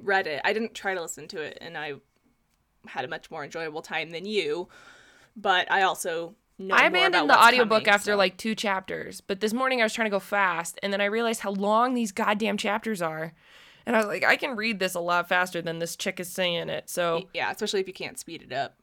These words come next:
Speaker 2: Mm-hmm. No, it does. It sounds so, I don't know when they recorded this. When did this book come out? Like, two thousand five?
Speaker 1: No, <laughs> like,
Speaker 2: I don't know.
Speaker 1: twenty fifteen, I think.
Speaker 2: Oh, sweet Jesus, really?
Speaker 1: Uh, let me double check. I'm in the Goodreads really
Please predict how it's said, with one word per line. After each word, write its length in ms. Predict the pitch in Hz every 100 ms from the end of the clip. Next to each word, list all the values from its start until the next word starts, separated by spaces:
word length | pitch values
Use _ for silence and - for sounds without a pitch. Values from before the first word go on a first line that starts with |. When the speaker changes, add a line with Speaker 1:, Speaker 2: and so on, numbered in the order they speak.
| _ -
Speaker 2:
Mm-hmm. 720 | 190 190 185 175 175 185 208
No, 180 | 269
it 120 | 214 202
does. 280 | 220 202
It 120 | 180 175
sounds 280 | 208 196
so, 460 | - 202 190 190 196
I 180 | 196 214
don't 140 | 214
know 120 | 185 185
when 220 | 196 202
they 160 | 196 190
recorded 560 | 196 190 - 190 185
this. 180 | 170 165
When 80 | 277
did 120 | 381
this 120 | 392 330
book 180 | 254 -
come 160 | 294
out? 120 | 285
Like, 120 | 233 214
two 100 | 254
thousand 240 | 226 196 -
five? 440 | 202 220 226 - - _ -
Speaker 1:
No, 640 | 202 190 214 254 226 220 -
<laughs> 40 |
like, 260 | - 220 -
Speaker 2:
I 80 | 214
don't 100 | 233
know. 60 | 170
Speaker 1:
twenty 140 | 190
fifteen, 440 | 180 - 165 185 269
I 100 | 285
think. 200 | 320 330 -
Speaker 2:
Oh, 160 | - 403
sweet 260 | - 381 247
Jesus, 380 | 302 262 190 202
really? 440 | 226 277 381 - _ _ _
Speaker 1:
Uh, 180 | 190 185 180
let 80 |
me 60 | 190
double 120 | 180
check. 220 | 180 151 -
I'm 120 | 196
in 260 | - 180 170
the 80 | 170
Goodreads 380 | - - -
really 140 | -